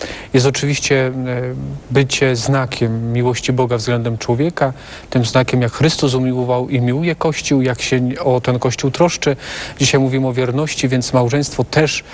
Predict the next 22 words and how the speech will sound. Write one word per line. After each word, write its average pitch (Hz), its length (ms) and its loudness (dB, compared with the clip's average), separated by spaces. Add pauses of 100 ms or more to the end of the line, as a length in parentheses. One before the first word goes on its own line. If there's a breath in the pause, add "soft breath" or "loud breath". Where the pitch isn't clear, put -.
(420 loud breath)
y, 123 220 2
wzajemne 131 580 0
małżonków, 123 880 -2
y, 147 40 0 (440)
w - 120 -8
tej 131 160 4
wierności 131 480 0
jest 120 100 0
znakiem 131 360 2
wierności 135 540 0
Boga 131 320 0 (440 loud breath)
względem 131 420 2
człowieka, 127 420 0
tej 127 180 0
nieustannej, 135 680 0
tej 127 300 0
pomimo 139 480 2
upadków, 139 540 0
pomimo 135 380 2
zdrad, 131 420 -2 (460 loud breath)
pomimo 135 320 6
niewierności 131 840 0